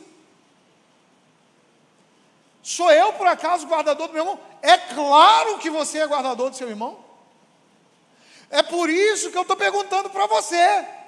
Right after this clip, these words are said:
Deveria ter dito Deus. É claro que você é guardador do seu irmão. Você tem uma dívida. Você tem um vínculo. Que você deve,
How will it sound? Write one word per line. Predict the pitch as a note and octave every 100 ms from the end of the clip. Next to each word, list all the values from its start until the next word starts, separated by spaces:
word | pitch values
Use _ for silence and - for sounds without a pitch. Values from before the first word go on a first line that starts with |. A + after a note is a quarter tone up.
| - _ _ _ _ _ _ _ _ _
Deveria | - C4+ A#3+ B3
ter | A#3 A3 G#3
dito | A3 A3 G#3
Deus. | F#3+ F3 D3+ - _ _ _ _ _ _ _ _
É | E4
claro | D#4 C4 G4+ D#4 - - _ _ _ _ _ _ _
que | B3
você | A#3+ -
é | A3
guardador | G3+ F#3+ F#3 F#3+ F3
do |
seu | - G3+
irmão. | F3+ E3+ -
Você | A3 B3
tem | C4
uma | B3+
dívida. | A3 A#3+ C4 G#3+ E3 - _ _ _ _ _ _ _ _ _ _ _ _ _
Você | A#3+ B3
tem | A#3+ B3
um | G#3
vínculo. | A#3 C#4 B3+ F3+ - _ _ _ _ _ _ _ _ _ _ _ _ _ _ _ _ _ _ _ _ _ _ -
Que |
você | G#3 A3+ A#3+
deve, | F3+ G#3 B3 A#3 F#3+